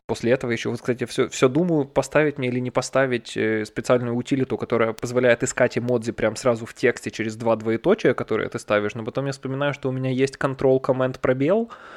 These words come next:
И, в общем-то, отказываюсь платить два доллара за подобное говно. Но рано или поздно, мне кажется, сдамся, потому что очень часто и очень везде эмодзи использую.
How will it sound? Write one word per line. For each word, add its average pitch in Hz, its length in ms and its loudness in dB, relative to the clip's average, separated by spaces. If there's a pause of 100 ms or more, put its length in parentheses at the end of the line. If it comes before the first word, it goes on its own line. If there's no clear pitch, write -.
(580)
И, 113 300 2
в 110 160 2
общем-то, 117 840 2 (320)
отказываюсь 107 520 -4
платить 110 320 -4
два 113 140 -2
доллара 107 340 0
за 104 100 -8
подобное 110 460 -4
говно. 107 400 -4
Но 107 140 -6
рано 127 180 -2
или 120 140 -4
поздно, 127 260 -4
мне 113 160 -8
кажется, - 320 -4
сдамся, 120 400 -2
потому 110 280 -12
что 104 180 -6
очень 110 380 -8 (240)
часто 113 460 0
и 104 60 -4
очень 107 380 -4
везде 104 400 -6
эмодзи 95 400 -8
использую. - 580 -10